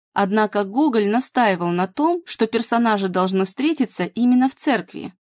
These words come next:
Если в случае ваша глупая цензура привяжется к тому, что нос не может быть в Казанской церкви, то, пожалуй, можно его перевести в католическую, писал он Михаилу Погодину восемнадцатого марта тысяча восемьсот тридцать пятого года.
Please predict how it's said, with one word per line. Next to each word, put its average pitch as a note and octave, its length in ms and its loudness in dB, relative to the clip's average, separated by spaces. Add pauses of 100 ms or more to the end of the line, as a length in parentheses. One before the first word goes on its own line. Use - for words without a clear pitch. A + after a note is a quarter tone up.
(640)
Если C4 500 0
в C4 60 -2
случае G3+ 680 2
ваша G3+ 480 0
глупая F#3 420 -4
цензура G#3 520 -2
привяжется F3+ 640 -4
к - 80 -16
тому, A3 500 0
что - 300 -4
нос A3+ 300 0
не A#3+ 120 4
может G3 400 4
быть F#3 200 -4
в - 60 -20
Казанской F3+ 540 -4
церкви, D4+ 560 -6 (500)
то, E4+ 140 0
пожалуй, D4 520 4
можно C#4 340 6
его A#3 300 2
перевести G3+ 540 0
в C4 60 -2
католическую, C#4+ 1000 -2 (760)
писал F3 500 -2
он F3 200 0
Михаилу D#3+ 440 -2
Погодину G#3 640 0
восемнадцатого F3 800 -2
марта A3+ 420 -2
тысяча F#3+ 480 -6
восемьсот E3+ 680 -6
тридцать - 360 -6
пятого G#3+ 420 -2
года. B3+ 440 -4